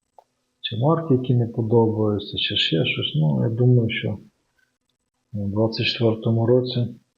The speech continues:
напевно, саме мерзенне, що можна було випустити,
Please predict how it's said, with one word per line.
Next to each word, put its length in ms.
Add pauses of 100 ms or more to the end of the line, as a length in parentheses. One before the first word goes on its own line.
(1400)
напевно, 640 (120)
саме 380
мерзенне, 540
що 200
можна 300
було 220
випустити, 680